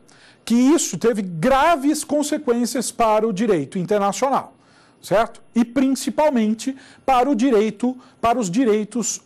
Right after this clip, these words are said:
humanos, para os direitos internacionais, pelo, para o direito internacional dos direitos humanos, certo? O desrespeito aos direitos humanos foi muito grave, principalmente durante a Segunda Guerra Mundial.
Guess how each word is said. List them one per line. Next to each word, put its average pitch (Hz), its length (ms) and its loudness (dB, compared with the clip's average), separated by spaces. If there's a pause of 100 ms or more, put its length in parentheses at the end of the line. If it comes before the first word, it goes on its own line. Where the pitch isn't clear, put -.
(100)
humanos, 170 500 -2
para 180 180 -2
os 170 100 -6
direitos 233 320 -2
internacionais, 220 640 0
pelo, 226 200 0
para 190 220 0
o 175 40 0
direito 226 360 0
internacional 196 680 -2 (300)
dos 180 160 -2
direitos 175 460 0
humanos, 147 520 -6 (160)
certo? - 440 -2 (680)
O 240 80 0
desrespeito 302 920 0
aos 180 160 0
direitos 156 400 -2
humanos 170 480 -2
foi 254 240 -2
muito 311 880 0
grave, 175 560 0 (420)
principalmente 254 840 0
durante 226 460 0
a - 20 -2
Segunda 233 480 -2
Guerra 147 240 -2
Mundial. 127 460 -8